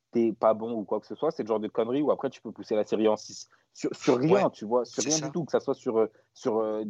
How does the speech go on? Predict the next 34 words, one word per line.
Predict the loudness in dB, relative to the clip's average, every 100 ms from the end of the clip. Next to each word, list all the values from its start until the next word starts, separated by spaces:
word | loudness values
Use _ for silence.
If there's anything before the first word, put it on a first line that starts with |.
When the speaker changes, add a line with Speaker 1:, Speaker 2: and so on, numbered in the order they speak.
| -8
Speaker 1:
Giannis | -10 -8 -10
qui | -14
finit | -12 -6
avec | -2 -2
des | 0 0
fautes, | 2 -2 2
ou | 2
alors | 2
sur, | 2 -4 -4 _ _ 0
euh, | 2
Middleton, | 2 0 0 0 -2
bref, | 0 0 0
n'importe | -4 -2 -2 -2 -2
quelle | -2 -2
bêtise. | -4 -6 -10 -14
Si | -6 0
t'es | 2
pas | 2
capable | 2 0 0
de | 0
prendre | -4 -2 -2 0
ça | -2
comme | 0 0
ça | 0
dès | 0
le | 0
début, | 0 -2 -4 -8 _ _
ça | 0
veut | 2
dire | 2
que | 0
non | 0
seulement | 0 2 2
mentalement, | 2 2 0 0